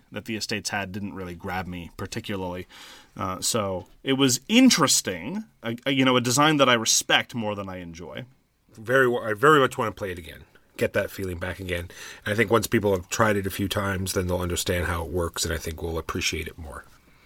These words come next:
Speaker 1: Last week I had a couple very different games of Gaslands, and I've been talking a lot about Gaslands, I know, but they were both illustrative, I think, because they were both showing off Gaslands sometimes at its worst,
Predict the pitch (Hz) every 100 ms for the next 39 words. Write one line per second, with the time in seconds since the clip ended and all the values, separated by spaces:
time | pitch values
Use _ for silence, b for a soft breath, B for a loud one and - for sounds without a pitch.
0 | b 123 139 147 143 127 113 - - 175
1 | 160 139 135 113 147 226 185 170 117 135
2 | 143 135 123 117 117 110 98 127 135 -
3 | 107 95 104 110 127 175 165 160 151 143
4 | 135 135 127 120 120 117 120 110 101 98
5 | 139 - B B B B 131 - b b
6 | b - 151 160 160 254 220 185 214 156
7 | 135 113 101 - 127 120 127 110 - -
8 | 127 117 127 117 147 180 170 - - 165
9 | 147 143 131 131 - 127 120 120 131 123
10 | 113 110 - - - 123 127 117 113 107
11 | 101 87 117 214 - -